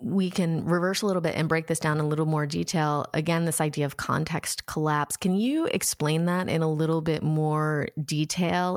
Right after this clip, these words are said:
in terms of how this kind of applies to that idea of time is money, right? It's kind of about, like,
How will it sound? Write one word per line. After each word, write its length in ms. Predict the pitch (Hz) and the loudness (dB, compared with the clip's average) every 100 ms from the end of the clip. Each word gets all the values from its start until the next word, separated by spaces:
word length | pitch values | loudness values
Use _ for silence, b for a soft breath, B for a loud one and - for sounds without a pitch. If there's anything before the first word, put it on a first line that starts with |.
| - | 0
in 80 | |
terms 320 | 160 170 160 156 | 0 0 0 0
of 100 | 143 | -2
how 240 | - 147 | 0 0
this 240 | 151 143 | 2 -2
kind 260 | - - 156 | -4 -2 -2
of 140 | 147 - | -2 -2
applies 480 | 147 - 135 131 151 | -6 0 0 2 0
to 100 | 180 | 0
that 140 | 190 | 0
idea 320 | 208 190 202 | 0 0 0
of 80 | 202 | -2
time 300 | 196 202 196 | 0 0 2
is 120 | 196 | 0
money, 240 | 196 196 202 | 2 2 2
right? 200 | 190 185 | 0 0
It's 120 | 175 | -2
kind 220 | - 170 | -2 0
of 100 | 175 | 2
about, 380 | 165 147 147 - | 2 2 2 2
like, 220 | 123 - | -2 -4